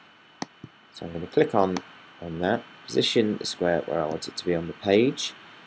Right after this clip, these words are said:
and then you can see these handles here. If I grab in the ruler and drag down, it will just put in a guideline for me, around about where the middle is. And I'm gonna draw ones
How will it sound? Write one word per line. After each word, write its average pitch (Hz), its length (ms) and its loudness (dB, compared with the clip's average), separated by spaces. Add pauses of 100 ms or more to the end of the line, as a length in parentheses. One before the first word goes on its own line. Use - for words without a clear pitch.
(280)
and 95 140 2
then 110 140 6
you 117 60 4
can 120 120 -8
see 185 160 8
these 120 240 6
handles 95 400 2
here. 95 340 4 (680)
If - 60 -6
I 135 40 -4
grab 165 360 6
in 139 120 6
the 135 80 6
ruler 120 420 6
and 101 140 -6
drag 104 340 2
down, 90 460 2 (320)
it - 80 -4
will 110 80 -2
just - 240 0
put 160 100 0
in 147 140 6
a - 20 0
guideline 87 680 2
for 76 280 -6
me, 71 160 -8 (680)
around 90 120 -4
about 92 200 0
where 90 140 2
the 85 80 0
middle 85 440 2 (440)
is. 85 400 2 (760)
And - 100 -10
I'm 80 60 -8
gonna 95 160 0
draw 95 260 8
ones 87 680 0